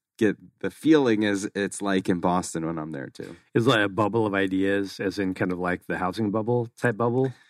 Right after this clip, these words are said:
Speaker 1: Kind
Speaker 2: Like,
Speaker 1: of. It's
Speaker 2: like,
Speaker 1: like
Speaker 2: just a little bit inflated, maybe,
Speaker 1: Yeah,
Speaker 2: or
Speaker 1: it's just everybody has an idea and there's money being thrown around, and when it's good, it's good, but when it's bad, there's nothing to,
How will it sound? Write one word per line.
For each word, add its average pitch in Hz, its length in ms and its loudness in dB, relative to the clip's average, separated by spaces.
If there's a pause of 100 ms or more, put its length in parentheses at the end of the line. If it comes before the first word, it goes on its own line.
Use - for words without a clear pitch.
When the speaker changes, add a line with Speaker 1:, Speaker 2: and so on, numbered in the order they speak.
(180)
Speaker 1:
Kind - 180 0
Speaker 2:
Like, 113 140 6
Speaker 1:
of. 107 140 -2
It's 127 80 -2
Speaker 2:
like, 117 100 6
Speaker 1:
like 107 80 2
Speaker 2:
just 120 160 -2
a 120 40 0
little 110 120 2
bit 104 80 0
inflated, 101 480 -2
maybe, 123 260 -2
Speaker 1:
Yeah, 127 80 4
Speaker 2:
or 123 120 2
Speaker 1:
it's - 180 -2
just - 180 -8
everybody 135 440 4
has 123 240 0
an 117 80 0
idea 104 480 4
and 92 200 -2
there's 85 200 -4
money 117 260 0
being 113 300 2
thrown 107 260 0
around, 101 480 2
and 85 140 0
when 85 80 -4
it's 82 180 -6
good, 123 260 0
it's 101 180 2
good, 107 360 4
but 92 160 -2
when 90 140 -4
it's 87 180 -6
bad, 98 440 2
there's 87 180 -4
nothing 90 400 -4
to, 80 260 -4